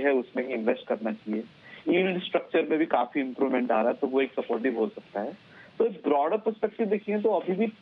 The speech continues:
fundamentally gold सिल्वर तेजी लग ही रहा है, लेकिन जिस हिसाब से अभी market में volatility है, exchange के actions लिया जा रहा है margin call के वजह से या profit booking हो रहा है, वो उससे थोड़ा सा हमको बच के रहना पड़ेगा, क्योंकि,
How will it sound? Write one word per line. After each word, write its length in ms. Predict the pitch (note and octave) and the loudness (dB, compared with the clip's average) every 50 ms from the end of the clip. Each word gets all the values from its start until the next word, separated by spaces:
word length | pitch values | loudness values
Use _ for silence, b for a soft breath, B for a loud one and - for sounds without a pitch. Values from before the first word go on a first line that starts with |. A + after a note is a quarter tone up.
| - - - - | -20 -14 -6 -2
fundamentally 680 | E3 E3 E3+ F3 F3+ F#3+ G3 F#3 F#3 - G3+ G3+ G#3 F#3+ | 0 0 2 2 2 0 0 -2 -2 0 0 2 2 4
gold 260 | E3+ E3 E3+ F3+ F3+ | 2 2 2 0 -2
सिल्वर 240 | - G3 F3+ F#3+ F#3 | -2 -2 -2 -2 -2
तेजी 360 | - - C#3 C#3 C3+ F3 F3+ | 0 0 0 0 2 2 2
लग 220 | D3+ C#3 B2 B2 | 2 2 0 2
ही 120 | D#3+ F3+ F3+ | 2 2 2
रहा 160 | E3 - C3 | 2 2 2
है, 80 | E3 B3+ - - B B B B B B | 0 0 -2 -10 B B B B B B
लेकिन 220 | A3+ A3 G#3 G#3 F3+ | -2 2 2 0 2
जिस 180 | D#3+ G#3 A3 A3+ | 2 2 2 2
हिसाब 300 | A3 A3 - F#3 F3+ F3+ | 0 2 2 2 2 0
से 140 | - - | 0 0
अभी 180 | A3 G3+ G3+ A#3 | 0 0 0 0
market 400 | G#3 F3+ D3+ C#3+ - - G3 F#3+ | 2 2 2 2 2 0 -2 0
में 160 | G3+ G#3 F3+ C3+ | 0 0 0 0
volatility 680 | C#3 C3+ C#3+ D#3+ E3 - G3 F#3+ G3 G3 G3 G#3+ G#3 | 0 2 2 2 2 2 0 0 0 -4 -2 0 0
है, 280 | G3 G3 G3+ G3+ G#3 G#3+ B B B B B - | 2 2 2 2 0 -2 B B B B B -4
exchange 460 | - - - - - F#3 F#3 F#3 F3+ | -4 -4 -4 0 0 0 0 0 -2
के 100 | - G#3 | 0 2
actions 520 | F3 E3+ E3 - - - - F#3+ G3 G3 F#3 - | 2 2 0 -4 -6 -2 0 0 0 0 -2 0
लिया 180 | E3+ E3+ E3 E3 | 2 2 2 2
जा 180 | D#3+ E3+ E3 D#3+ | 2 2 2 2
रहा 100 | E3 D#3+ | 2 2
है 60 | D#3 | 2
margin 340 | D3 B2+ B2+ B2 D3 D3+ D#3+ | 4 2 2 2 2 0 2
call 220 | - D#3 C#3+ C#3+ | 2 2 2 2
के 100 | C#3+ D3+ | 2 0
वजह 200 | C3+ C#3+ C#3+ C#3+ | 2 2 2 2
से 520 | C#3 - - D3 D3 D3+ D3 - - - - - - - | 0 2 2 2 2 2 0 -4 -14 -20 -14 -6 -2 -2
या 40 | |
profit 420 | C#3+ - - B2+ - - F3 E3 - | 0 2 0 0 0 -2 -4 -4 -4
booking 260 | D3 D3+ D#3+ E3 D#3 | -4 -4 -4 -4 -2
हो 80 | C#3+ C3+ | 0 0
रहा 120 | D#3 G#3 | 0 0
है, 80 | A3 G3+ E3+ | 0 0 0
वो 180 | E3 F#3 G3 | 2 2 2
उससे 380 | - - - D#3 - - - G#3 | 0 -2 -4 -8 -6 -2 -2 -2
थोड़ा 240 | G#3 G3 F#3 F3 F3 | 0 0 0 0 0
सा 140 | F3+ - F3+ | 2 0 -2
हमको 160 | E3+ F3 F3+ | 0 0 0
बच 220 | F3 - - - | 0 0 -2 0
के 80 | - E3 | 0 2
रहना 240 | D3+ D3 D3 D3 D#3 | 2 2 0 0 -2
पड़ेगा, 260 | - D3 C#3 E3 F#3+ | 0 2 2 2 2
क्योंकि, 280 | F#3 - E3 D#3+ G#3 | 0 -2 -4 0 0